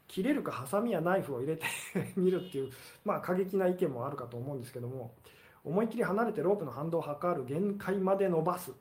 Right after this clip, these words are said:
どこまで伸びるか離れる、できるだけ離れると。離れる、思いっきり離れるですねと。相手とお互い離れる、引っ張ったり叩いたり伸ばしたりしてみると。お互いに全力で反対方向に走る、遠くに離れる、できるだけ離れると。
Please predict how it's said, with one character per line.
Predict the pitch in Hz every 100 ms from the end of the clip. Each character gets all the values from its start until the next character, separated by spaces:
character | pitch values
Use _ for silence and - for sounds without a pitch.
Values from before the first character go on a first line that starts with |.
| -
ど | 143 175
こ | 180
ま | 170
で | 180
伸 | 160
び | 156
る | 175
か | - 135
離 | 120 131 143
れ | 156
る、 | 127 - -
で | 107
き | 131
る |
だ | 143 147
け |
離 | 151 - 135
れ | 170
る | 156
と。 | - - - - -
離 | - 147 190
れ | 208
る、 | 190
思 | 113 175
い | 214
っ |
き | - 202
り |
離 | 156 160 185
れ | 196
る | 135 120
で | 139
す | - 113
ね | 135
と。 | - - _ _ _ -
相 | 147
手 | 208
と | 233 131
お | 117
互 | 156 180
い |
離 | 180 117 120
れ | 147
る、 | 143 -
引 | 139
っ | -
張 |
っ | 180 -
た |
り | 139
叩 | 143 170
い | 175
た | 170
り |
伸 | 139 151
ば | 170
し |
た | 151
り | 120
し | -
て |
み | 175
る | 175
と。 | - - - - - - _ -
お | 139
互 | 156 170
い |
に | 147
全 | 165
力 | 214 220
で |
反 | 156 190
対 | 202
方 | 180
向 | 180
に | 160
走 | 123 120
る、 | 139 -
遠 | 123 139 -
く |
に | 147
離 | 117 131 135 139
れ | 151
る、 | 139 143 135
で | 120
き | -
る | 156
だ | 160
け | 170
離 | 123 120
れ | 151
る |
と。 | 160